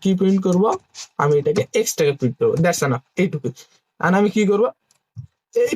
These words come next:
ভেরিয়েবলটাকে এখন আমি কল দিব। প্রথমে ভেরিয়েবল যেহেতু আমরা একটা ফাংশন দিছি, ফাংশনের মধ্যে একটা ভেরিয়েবল অ্যাসাইন করছি, তো এই ফাংশনটাকে তো আমাদের এখন কল করতে হবে। তো কি করবো, ফাংশনটাকে কল করবো কিটা? ফাংশনটাকে কল করবো স্পিচ টাইপে। আসলে এখানে যে ফাংশনটা কি, কিভাবে কাজ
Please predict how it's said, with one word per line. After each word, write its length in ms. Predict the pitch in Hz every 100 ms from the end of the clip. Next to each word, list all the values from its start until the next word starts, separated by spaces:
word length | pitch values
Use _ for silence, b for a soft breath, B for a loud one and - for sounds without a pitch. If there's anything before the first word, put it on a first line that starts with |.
| 202
ভেরিয়েবলটাকে 580 | 202 208 190 175 180 220
এখন 120 | 180 170
আমি 100 | 185 _ 226
কল 160 | 208 175
দিব। 100 | 135 117 -
প্রথমে 240 | 170 196 185
ভেরিয়েবল 360 | 170 180 196 208 202 B B 160
যেহেতু 220 | 190 202
আমরা 100 | 196
একটা 120 | 233 -
ফাংশন 320 | - 185 - 190 175
দিছি, 180 | 185 196 190
ফাংশনের 320 | 151 - 180
মধ্যে 160 | 175 180
একটা 120 | 185 170
ভেরিয়েবল 420 | 160 165 180 185 185
অ্যাসাইন 240 | 160 190 185
করছি, 240 | 165 156 202 208 B B
তো 40 | -
এই 60 | 151 -
ফাংশনটাকে 460 | 175 180 220 190 196
তো 40 | 180
আমাদের 140 | 180 190
এখন 120 | 190 _ 240
কল 120 | 233 185
করতে 200 | 165 147
হবে। 140 | 120 120
তো 40 | 170 -
কি 80 | 190
করবো, 160 | 208 233
ফাংশনটাকে 360 | 185 - 185 190 196
কল 100 | 185
করবো 160 | 190 196 190
কিটা? 160 | 208 220
ফাংশনটাকে 340 | 170 165 170 165
কল 80 | 160 156
করবো 120 | 165 - 185
স্পিচ 200 | - 185 -
টাইপে। 180 | 135 123 B B B B -
আসলে 260 | 151 185 190 202 - - 190
এখানে 280 | 190 196 185
যে 80 | 196 190
ফাংশনটা 440 | 185 175 196 185 196 -
কি, 100 | 180 -
কিভাবে 240 | 185 190
কাজ 100 | 185